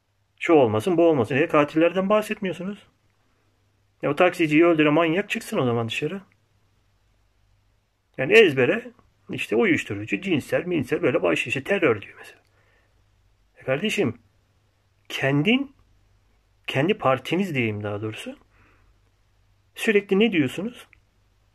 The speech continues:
Şamil Tayyar'ın, eski A K P milletvekili Şamil Tayyar'ın sözünden, e, dem vuruyorsunuz. Diyorsunuz ki işte feto borsası oluşturuldu diyor.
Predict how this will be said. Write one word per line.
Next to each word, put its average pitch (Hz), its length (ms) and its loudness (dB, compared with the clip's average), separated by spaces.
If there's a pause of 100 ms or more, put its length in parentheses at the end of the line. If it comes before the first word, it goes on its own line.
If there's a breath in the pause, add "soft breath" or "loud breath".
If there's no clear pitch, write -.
(640)
Şamil 175 360 0
Tayyar'ın, 170 460 0
eski 147 580 -6
A 131 100 -2
K 131 140 -4
P 139 80 -6
milletvekili 135 640 -4
Şamil 147 320 -2
Tayyar'ın 165 440 -4
sözünden, 220 560 -2 (680)
e, 117 180 -4
dem 123 200 4
vuruyorsunuz. 113 460 -2
Diyorsunuz 156 300 -2
ki - 80 -4
işte 147 160 -4
feto 156 240 -2
borsası 147 460 -2 (180)
oluşturuldu 139 640 0
diyor. 110 200 -2